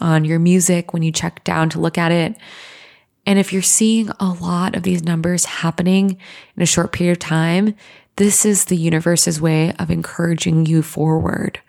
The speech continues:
I don't see those numbers all the time, but I do see them a lot clustered in moments when there's something that is shifting within me, or there's something that is really challenging. And I feel like it's support from beyond,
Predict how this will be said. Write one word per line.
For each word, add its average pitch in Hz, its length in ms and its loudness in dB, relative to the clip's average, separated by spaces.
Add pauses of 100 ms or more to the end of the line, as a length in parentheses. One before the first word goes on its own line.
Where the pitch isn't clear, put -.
(880)
I 254 80 4
don't 349 300 2
see 180 340 2
those 190 300 2
numbers - 500 -2
all 165 140 -2
the 160 100 -4
time, - 540 -4 (340)
but 214 120 -2
I 208 100 2
do 226 500 2
see - 180 0
them 185 220 -4
a 190 100 0
lot 190 440 0
clustered 185 440 -2
in 175 120 0
moments 196 500 2
when 170 220 2 (340)
there's 185 200 2
something 202 400 0
that 180 140 2
is 170 100 0
shifting 185 500 0
within 202 340 2
me, 170 340 2 (380)
or - 80 -2
there's 185 320 2 (240)
something 240 560 0
that 185 200 0
is 165 200 -4
really 185 240 0
challenging. 175 800 0 (380)
And 190 120 2
I 180 180 4
feel 233 400 2
like 165 420 2
it's - 280 -2 (240)
support - 640 0
from 170 200 2
beyond, 165 640 0